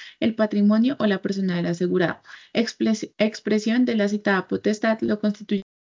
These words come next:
la determinación de los riesgos cuya materialización entrarán, serán parados por la citada entidad en el momento del otorgamiento de la póliza, así como en las condiciones en las cuales éstas los asumen, situación que, al ser convalidada por el tomador del seguro y aceptadas por el asegurado,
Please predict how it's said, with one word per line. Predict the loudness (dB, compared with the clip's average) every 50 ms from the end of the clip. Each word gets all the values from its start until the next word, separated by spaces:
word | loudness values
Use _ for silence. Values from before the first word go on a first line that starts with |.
| _
la | -2 0 2 2 2 0
determinación | 0 -2 0 0 2 2 2 2 2 2 2 2
de | 2 2 2
los | 0 0 0
riesgos | -2 -2 0 0 0 -2 -4 -4 -8 -16 -2 0
cuya | 2 2 2
materialización | 0 0 0 2 2 2 2 2 0 0 2 2 2 0 0 0
entrarán, | 0 2 2 2 2 0 0 0 -2
serán | 0 0 0 0 0
parados | 0 0 0 0 -2 -2 -4
por | -2 0
la | 0 0
citada | 0 -2 -2 0 0 0
entidad | 0 0 2 4 4 4 4 2 -2 -10 -20 -20 _ _ _ _ 2
en | 2 4 4
el | 6 4
momento | 4 6 4 4 4 4
del | 4 2
otorgamiento | 2 2 2 2 2 4 4 4 4 4 2 2
de | 2 2
la | 2 0 2
póliza, | 2 2 2 2 0 -2 -10 -16 -18 -20 -20 -20 -20 -6 -2
así | -2 0 0 -2 -2
como | 0 2 2 4
en | 4
las | 2 0
condiciones | 0 -2 -2 -2 -2 -2 -2 -2 -2 -2 -4 -6 -6
en | -4 -2 -2
las | -2 -2 -4
cuales | -2 -2 0 0 0 0 -2
éstas | -4 -2 0 0 0 0
los | 0 0 -2
asumen, | -2 -2 -4 -4 -4 -6 -8 -4
situación | -4 -4 -2 0 -2 -2 0 -2 -2 -4 0
que, | 0 0 0 0 -4 -12 -20 -20 -20 _ _ _
al | 0 2 2
ser | 2 -2 0
convalidada | 0 0 0 2 2 2 2 2 2 2 0 0 0 0 0 -2 -4 -6 _
por | -2 0 0
el | 0 -2 -2 -2 -2
tomador | -2 -2 0 0 0 0 -2 -2
del | -2 -2 -2
seguro | -2 -2 0 0 0 0 2
y | 2 0 0
aceptadas | 0 -4 -4 -2 -2 -2 -2 -2
por | -2 -2 0
el | 0
asegurado, | 0 0 0 0 2 2 2 2 0